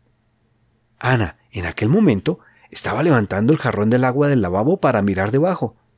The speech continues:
Pesaba más de lo que había pensado y le resbaló de la mano, chocando contra el mármol con un fuerte ruido. El agua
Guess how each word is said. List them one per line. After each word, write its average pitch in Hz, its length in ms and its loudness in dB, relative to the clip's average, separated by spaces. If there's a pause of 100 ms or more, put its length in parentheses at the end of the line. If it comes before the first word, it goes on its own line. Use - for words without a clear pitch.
(300)
Pesaba 101 500 0
más 123 320 4
de 208 100 2
lo 180 140 0
que - 80 -2
había 104 180 0
pensado 160 500 0 (160)
y 160 340 2
le 135 200 4
resbaló 113 680 0
de 110 140 -2
la 92 100 -6
mano, 80 320 -10 (500)
chocando 147 440 2
contra 135 280 4
el 98 80 2
mármol 156 640 0
con 120 180 4
un 147 220 4
fuerte 180 500 -2
ruido. 196 460 -2 (800)
El 90 200 -6
agua 123 380 -2